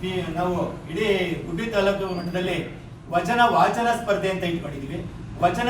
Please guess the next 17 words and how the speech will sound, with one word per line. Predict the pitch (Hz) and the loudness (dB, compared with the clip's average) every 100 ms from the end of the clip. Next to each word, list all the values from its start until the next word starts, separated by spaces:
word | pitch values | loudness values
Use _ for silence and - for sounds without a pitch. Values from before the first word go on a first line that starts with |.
| 240 | 6
ವಾಚನ | 185 196 233 233 226 | 8 6 6 4 4
ಸ್ಪರ್ಧೆ | 196 180 175 | 2 2 0
ಅಂತಂದ್ರೆ, | 160 160 202 - - - - - | -2 -4 -4 -6 -8 -12 -10 0
ಆ, | 175 170 | 4 4
ಹನ್ನೆರಡನೇ | 175 240 247 247 | 4 2 4 0
ಶತಮಾನದ, | 220 220 214 202 196 180 - - - - - | 0 -2 0 4 6 6 4 -6 -10 -12 -8
ಆ, | 180 180 175 | -2 0 0
ಶರಣ | 170 185 226 247 226 - | 0 0 2 0 -2 -2
ಶರಣೆಯರ | 170 202 208 196 170 - - - - 156 | -2 0 4 4 4 2 -10 -16 -14 -2
ವಚನಗಳನ್ನ | 180 226 233 214 208 202 226 240 - - - 180 | 0 2 2 4 2 2 0 -2 -6 -14 -12 -2
ನಾವು | 196 202 | 2 4
ಇಲ್ಲಿ | 202 196 175 170 | 4 2 0 2
ವಾಚನ | 175 - 240 233 | 4 4 4 4
ಮಾಡುವಂಥದ್ದು, | 214 196 175 - - | 4 2 0 -2 -4
ಅಂದ್ರೆ | - | 0
ಓದುವಂಥ | 180 170 240 240 220 196 | 0 4 4 4 2 0
ಕಾರ್ಯಕ್ರಮ. | 185 170 165 147 | 2 2 0 -4